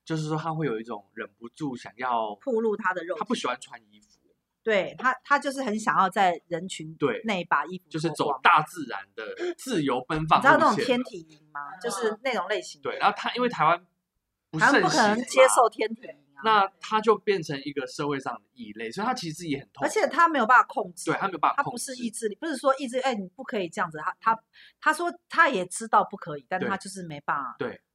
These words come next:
Speaker 2: 不这样做，他就会把衣服这样都脱掉，这样。那所以呢，意思就是说什么？那他就会很痛苦。其实你知道，
Speaker 1: 对。
Speaker 2: 当事人很痛苦的情况之下，他，他就会来寻求我的协助，
Speaker 1: 是。
Speaker 2: 因为他想知道到底发生了什么事，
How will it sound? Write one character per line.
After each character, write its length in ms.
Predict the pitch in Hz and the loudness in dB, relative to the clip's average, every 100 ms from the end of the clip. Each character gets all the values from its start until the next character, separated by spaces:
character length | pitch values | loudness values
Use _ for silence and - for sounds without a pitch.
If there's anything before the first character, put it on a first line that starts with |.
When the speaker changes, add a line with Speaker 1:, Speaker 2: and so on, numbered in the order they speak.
| _ | _
Speaker 2:
不 120 | 175 | -14
这 140 | 175 196 | -6 -4
样 200 | 165 147 | -4 -8
做， 380 | - 156 - _ | -18 -18 -20 _
他 100 | 190 | -8
就 100 | 214 | -4
会 160 | 196 - _ | -4 -6 _
把 180 | 147 127 | -2 -2
衣 180 | 185 190 | -8 -14
服 220 | 151 135 | -16 -16
这 100 | 170 | -10
样 220 | 143 127 _ | -10 -12 _
都 140 | 165 | -12
脱 260 | 165 180 156 | -10 -10 -10
掉， 300 | - 156 113 - | -8 -8 -10 -12
这 80 | |
样。 120 | 127 - - - - | -14 -16 -20 -10 8
那 240 | 311 285 - | 10 10 6
所 220 | - 254 | 6 6
以 120 | 294 | 6
呢， 260 | 202 180 180 _ _ | 2 2 0 _ _
意 100 | - | -6
思 80 | 233 | -2
就 140 | 190 208 | 0 0
是 40 | |
说 120 | 202 | 0
什 120 | 190 165 | -4 -6
么？ 120 | 131 | -2
那 200 | 277 311 - _ _ _ _ - | 4 4 2 _ _ _ _ 0
他 220 | 240 311 | 6 8
就 160 | 311 | 6
会 360 | 285 269 220 190 | 2 2 2 -2
很 200 | 165 185 | -8 -10
痛 220 | 185 262 208 | 0 0 0
苦。 160 | 170 | -6
其 140 | 165 294 | -4 -2
实 60 | |
你 0 | |
知 80 | 208 | 6
道， 120 | 254 | 8
Speaker 1:
对。 40 | - | 8
Speaker 2:
当 160 | 262 269 | 6 4
事 160 | - | -2
人 160 | 226 180 | -2 -2
很 160 | 180 | -6
痛 220 | - 208 180 | -6 -6 -6
苦 120 | 151 | -12
的 120 | 131 | -14
情 180 | - 147 | -12 -4
况 220 | 175 160 | -4 -4
之 160 | - 147 | -10 -8
下， 320 | 170 123 117 | -2 -2 -2
他， 160 | 185 190 - | -2 -4 -4
他 100 | 202 | -6
就 100 | 208 | -2
会 60 | 196 | -2
来 80 | |
寻 240 | 156 - 156 | -2 -8 -10
求 140 | 156 | -8
我 180 | 147 139 | -8 -6
的 140 | 117 | -8
协 280 | - - 135 | -8 -10 -12
助， 280 | - - 143 _ | -12 -14 -16 _
Speaker 1:
是。 240 | - - | -20 -10
Speaker 2:
因 60 | 277 | 4
为 40 | |
他 80 | 311 | 6
想 160 | 339 202 | 6 6
知 80 | 233 | 8
道 120 | 226 | 8
到 160 | 254 | 8
底 100 | 185 | 6
发 180 | 156 175 | 6 6
生 160 | 175 180 | 6 0
了 80 | 160 | -8
什 140 | - | -12
么 60 | - | -12
事， 320 | - - 139 | -8 -8 -12